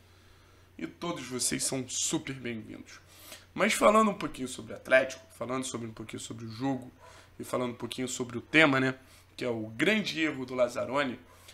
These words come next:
Lazzaroni assumiu o Atlético e treinou, e treinou, e treinou, e jogou um jogo.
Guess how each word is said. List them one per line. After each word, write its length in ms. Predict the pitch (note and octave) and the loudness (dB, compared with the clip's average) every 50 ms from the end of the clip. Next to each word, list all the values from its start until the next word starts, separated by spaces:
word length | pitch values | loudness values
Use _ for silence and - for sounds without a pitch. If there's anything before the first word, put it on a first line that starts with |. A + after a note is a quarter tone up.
| - - - - - - - - - - - - - | -20 -20 -20 -20 -20 -20 -20 -20 -20 -20 -20 -8 0
Lazzaroni 520 | - - D#4 - - G3 G3 G3+ G#3+ - - - - - _ - - _ - - | 4 4 6 8 8 8 8 8 6 4 0 -2 -18 -20 _ -20 -20 _ 0 2
assumiu 460 | D3 C#3+ - - F3+ D3+ D3 C#3+ C3 | 4 6 6 4 4 4 4 4 6
o 40 | C3 | 4
Atlético 800 | B2 - - B2 B2+ B2 A#2 - - - - - F#3 F3+ - - - - - - | 4 2 4 6 8 8 8 6 2 -6 -6 -4 -4 -4 -6 -8 -14 -12 -4 0
e 80 | C4 C4 | 0 0
treinou, 760 | C4 - C4 F#3+ F#3+ F3 E3 D#3 D3+ D#3+ F3+ F#3 F#3+ G3 F3 | 0 0 0 0 0 2 2 4 4 6 6 6 6 4 2
e 180 | - - C#3+ | 0 -4 -6
treinou, 520 | C3 - - D3+ C#3+ C#3 C3+ C3+ C3 A#2+ A2+ | -8 -6 -4 -2 -2 0 0 0 -2 -2 -4
e 60 | A#2 | -4
treinou, 380 | - - G3+ G3 F#3+ E3+ E3+ F#3 | -2 0 0 2 2 2 2 0
e 40 | |
jogou 240 | G#3 A3 A#3 A3 C4 | 0 0 2 2 4
um 80 | D4 C4+ | 4 4
jogo. 320 | G3 G3 E3+ C#3 - - | 4 2 0 0 -2 -8